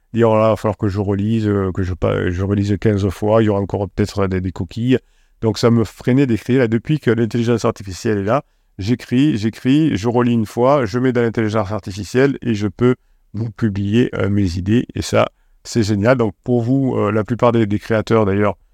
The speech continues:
euh, de contenu, euh, utilisent l'intelligence artificielle pour créer des idées. Moi, c'est l'inverse parce que j'ai des idées, j'en ai trop. Mais peut-être que pour vous, si vous voulez, euh, euh, aborder des sujets, euh, de badinage avec votre conjoint, et cetera, utilisez l'intelligence artificielle, vous voyez, bon.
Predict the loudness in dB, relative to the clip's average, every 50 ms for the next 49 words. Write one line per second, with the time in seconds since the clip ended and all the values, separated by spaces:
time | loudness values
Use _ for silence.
0 | _ _ _ -8 -6 -6 -4 -6 -4 -2 0 0 0 0 0 2 2 2 2 0
1 | 0 -2 -6 -4 -4 -2 0 0 2 2 0 0 0 0 0 0 0 -2 -4 -4
2 | -4 -4 -2 2 2 2 2 2 _ -4 -4 -4 -4 -4 -2 0 0 0 2 0
3 | -2 -2 -4 0 2 2 2 2 0 0 0 0 0 -2 -2 -2 2 2 0 0
4 | 0 -4 -6 -6 -4 -8 -6 -4 -4 -4 -4 -2 -2 -2 -2 -2 -2 -4 -4 -4
5 | -2 -2 -2 -2 _ _ _ _ _ _ _ _ _ _ -2 0 0 2 0 2
6 | 4 4 2 2 -2 -20 _ _ 0 2 2 2 2 2 0 0 0 -2 -2 -2
7 | 0 2 2 2 2 2 2 2 0 -2 -4 _ _ _ _ _ _ -6 -4 -2
8 | -2 -2 -2 -2 -2 -2 -2 -2 -4 -4 -6 -2 -2 0 2 2 2 2 4 4
9 | 2 2 0 0 -2 -6 -2 0 2 2 4 4 4 4 4 2 2 0 -2 -2
10 | -2 -2 -2 0 0 2 2 2 2 2 0 -2 -2 -4 -4 -4 -6 -4 -4 -2
11 | -2 -2 -4 -4 -4 -6 -4 0 0 0 0 0 -2 -6 -4 -2 -4 -2 0 2
12 | 2 2 2 2 0 0 0 0 0 0 -2 -2 -4 -8 -8 -4 -4 -4 -2 -2
13 | -4 -4 -4 -4 -6 -8